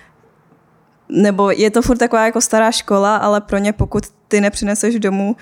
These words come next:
fakt, že jsi třeba inženýr, tak si v životě nemůžeš najít dobrou práci. Takže, eh, vím, že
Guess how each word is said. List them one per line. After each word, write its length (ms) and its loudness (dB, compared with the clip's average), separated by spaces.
fakt, 180 -2
že 80 -4
jsi 120 -2
třeba 240 -2
inženýr, 760 -4
tak 160 -4
si 180 -2
v 60 -4
životě 340 -2
nemůžeš 320 0
najít 240 2
dobrou 280 -8
práci. 600 -10
Takže, 300 -10
eh, 400 2
vím, 120 -2
že 420 -4